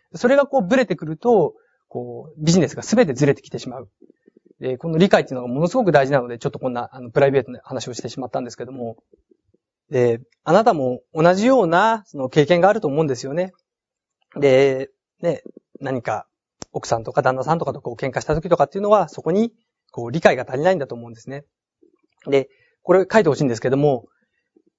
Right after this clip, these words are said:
人間関係の構築、人間関係の構築、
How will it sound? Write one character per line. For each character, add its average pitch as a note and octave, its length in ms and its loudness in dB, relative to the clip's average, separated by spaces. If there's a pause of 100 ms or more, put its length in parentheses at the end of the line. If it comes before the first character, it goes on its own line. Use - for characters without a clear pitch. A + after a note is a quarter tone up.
人 B3+ 340 4
間 C4 200 2
関 A3+ 240 -2
係 C3 180 2
の A#2+ 220 -8
構 D#3 260 2
築、 - 360 -4 (500)
人 F3 240 0
間 F3+ 160 2
関 E3 160 2
係 E3+ 140 -6
の A#2 100 -8
構 B2 220 -6
築、 - 360 -8